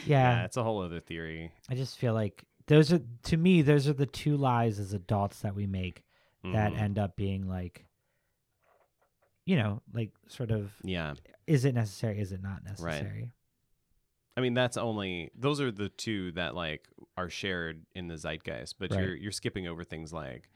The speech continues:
Speaker 1: the stork
Speaker 2: Well, that's just because at, at a certain age, like, at what point are you just like, "No, like, sex happens"?
Speaker 1: Mm-hmm.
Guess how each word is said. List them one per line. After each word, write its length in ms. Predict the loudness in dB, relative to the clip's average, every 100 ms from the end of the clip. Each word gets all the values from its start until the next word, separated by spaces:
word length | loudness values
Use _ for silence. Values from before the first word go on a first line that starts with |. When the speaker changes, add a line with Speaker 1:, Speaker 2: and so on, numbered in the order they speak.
| _ _ _ -10
Speaker 1:
the 120 | -6
stork 560 | -6 -4 -4 -4 -6 -18 _ _ _ _ _ _ _ _ _ _ _ _ _ 0
Speaker 2:
Well, 80 | 4
that's 240 | 6 6
just 140 | 4 0
because 300 | 2 2 2
at, 160 | 0 0
at 220 | 4 4
a 120 | 4
certain 380 | 2 0 2 4
age, 280 | 4 4 2
like, 220 | 0 -2 _ _ _ _
at 140 | -2 0
what 320 | 4 6 6
point 240 | 4 4
are 60 | 4
you 180 | 4 2
just 280 | 0 -2 -2
like, 300 | -2 -2 -4
"No, 500 | 4 8 8 8 4 _ _ _ _ -4
like, 280 | 0 0 -2
sex 480 | -12 0 2 2 -2
happens"? 600 | -6 -6 -8 -10 -10 -8
Speaker 1:
Mm-hmm. 400 | -8 -6 -6 -6